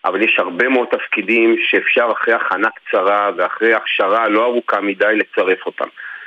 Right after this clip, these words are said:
כבר ברור לכולם ששירות הסדיר יתארך, כבר ברור לכול-, לכולנו ששנת עשרים עשרים וארבע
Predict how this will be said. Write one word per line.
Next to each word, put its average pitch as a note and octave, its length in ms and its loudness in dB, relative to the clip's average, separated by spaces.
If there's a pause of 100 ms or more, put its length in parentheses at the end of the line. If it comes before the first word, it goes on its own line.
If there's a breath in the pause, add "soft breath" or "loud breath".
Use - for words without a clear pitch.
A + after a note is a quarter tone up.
(200 loud breath)
כבר A#2 240 2
ברור B2 320 4
לכולם A#2+ 600 2
ששירות A2+ 540 0
הסדיר G#2 520 2
יתארך, G2+ 580 2
כבר G2 220 0
ברור A2+ 360 2
לכול-, B2 420 2 (120)
לכולנו C3 800 2 (440 loud breath)
ששנת D3 480 0
עשרים D3 380 -2
עשרים C3+ 420 0
וארבע A#2+ 560 2